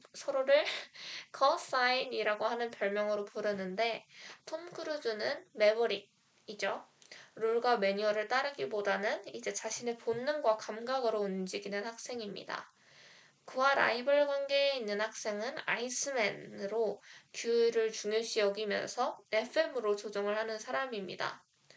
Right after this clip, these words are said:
그리고 매버릭에게는 이제 탑건 원의 가장 중요한 캐릭터죠. 구스라는 절친이 있습니다.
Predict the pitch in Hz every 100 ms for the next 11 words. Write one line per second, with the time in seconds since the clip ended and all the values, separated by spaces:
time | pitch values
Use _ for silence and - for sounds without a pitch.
0 | - - - - - 269 277 240 220 233
1 | 285 285 269 240 226 233 262 247 - -
2 | 233 233 302 302 285 269 247 208 208 214
3 | 214 214 214 214 240 220 214 - 226 220
4 | 214 233 208 - 240 220 - - 247 -
5 | - - - - - 208 202 208 202 202
6 | 202 240 240 208 - 202 185 190 -